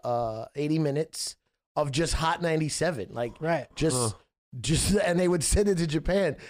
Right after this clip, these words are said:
Speaker 1: And then there was one time in Japan, uh, they got this weird kinda satellite radio before, like, X M. It was, like, some kinda hookup.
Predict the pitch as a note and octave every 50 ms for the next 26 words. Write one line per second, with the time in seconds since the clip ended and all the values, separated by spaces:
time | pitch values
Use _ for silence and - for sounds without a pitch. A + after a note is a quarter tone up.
0 | - - D3 D#3 E3+ F#3+ G#3 A3+ A3+ G#3 G3 F#3 F3+ F3 E3+ D3 C#3+ D#3+ G3+ A#3
1 | B3 - - E3+ D#3 D3+ D3+ C#3+ C3 - _ - - - D3 D#3 C3+ D3 C#3+ -
2 | C#3+ D3 C#3 C#3 C3+ C3+ C3 B2 A#2+ - _ _ _ _ _ _ _ - C#3 C3+
3 | C3+ C3 B2+ B2+ A#2+ A#2 A2+ A2+ - - - C#3+ C#3+ C#3 D3 D3 D3 C3+ - C#3+
4 | C3 - - B2+ B2 A#2 C3+ D3 D#3 D#3+ D#3+ D#3+ D#3 D#3 - C#3+ D3+ D#3 D3 C3+
5 | - - - - C#3 C#3 D3 D3+ D3+ D3+ D3+ C#3+ A#2+ B2+ C3 C3+ C#3 D3 D3+ D#3
6 | D#3 D#3 D3 C#3 B2+ - - C#3+ D#3 D#3+ E3 D#3 C#3+ C#3+ - _ - C#3+ C3+ -
7 | - - C#3+ C3+ C3+ B2+ B2 B2 A#2 - C3+ B2 A#2+ A2+ - _ _ _ _ _
8 | _ - - D3+ D3+ C#3 B2 A#2+ D3+ D#3+ D3+ - F3+ F3 - -